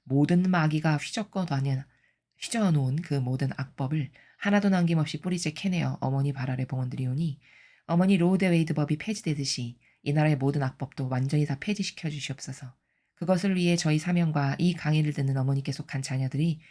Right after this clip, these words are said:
매일같이 열절히 희생과 기도와 배상과 보속을 드리오니 이 산 희생제물을 너그러이 받아주셔서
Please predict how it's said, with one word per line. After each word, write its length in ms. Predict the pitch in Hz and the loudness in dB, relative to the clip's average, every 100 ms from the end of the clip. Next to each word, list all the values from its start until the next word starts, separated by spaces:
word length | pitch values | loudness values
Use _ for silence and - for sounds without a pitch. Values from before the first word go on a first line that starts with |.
| - _ - | -20 _ 0
매일같이 520 | 147 147 156 - 147 | 4 4 4 2 0
열절히 560 | 143 147 151 156 131 - _ _ - | 0 0 -2 -2 -4 -8 _ _ -10
희생과 480 | 196 180 147 139 127 | -4 -2 0 -2 -4
기도와 460 | - 156 143 131 135 | -6 -2 0 0 0
배상과 520 | 147 143 139 135 131 | -2 0 -2 -4 -4
보속을 440 | 143 139 147 151 | -2 0 0 0
드리오니 580 | 151 147 139 127 147 135 _ _ _ - | 0 0 0 0 -4 -6 _ _ _ -4
이 160 | 185 180 | 0 0
산 240 | 202 196 | 2 2
희생제물을 580 | 214 226 214 185 170 160 | 2 0 0 2 4 4
너그러이 400 | 139 143 151 156 | 2 2 2 2
받아주셔서 800 | 143 139 135 131 135 127 165 | -2 -4 -4 -4 -4 -4 -4